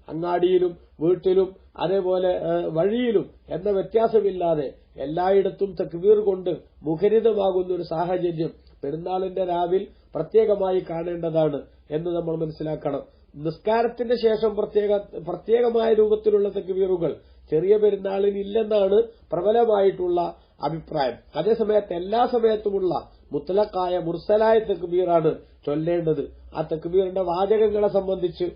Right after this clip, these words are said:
ബഹുമാനപ്പെട്ട ഇബ്നു ഹജർ ഹൈതമി റളിയല്ലാഹു അൻഹു തന്റെ തുഹ്ഫയിലും അതേപോലെ തന്നെ മനോഹർ റളിയല്ലാഹു അൻഹു മിൻഹാജിലും കൂടെ പറഞ്ഞത്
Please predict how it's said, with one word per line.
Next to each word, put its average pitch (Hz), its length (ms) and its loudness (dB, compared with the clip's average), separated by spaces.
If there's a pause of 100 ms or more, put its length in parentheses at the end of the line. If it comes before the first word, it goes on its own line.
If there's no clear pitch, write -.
(180)
ബഹുമാനപ്പെട്ട 180 520 -4
ഇബ്നു 190 240 0
ഹജർ 190 180 -2
ഹൈതമി 185 320 -2
റളിയല്ലാഹു 185 500 -2
അൻഹു 185 200 -2 (240)
തന്റെ 175 260 -6
തുഹ്ഫയിലും 190 640 2 (300)
അതേപോലെ 180 360 -2
തന്നെ 175 180 -10
മനോഹർ 180 400 0
റളിയല്ലാഹു 196 380 4
അൻഹു 185 140 -4
മിൻഹാജിലും 214 560 0
കൂടെ 220 280 4
പറഞ്ഞത് 175 380 0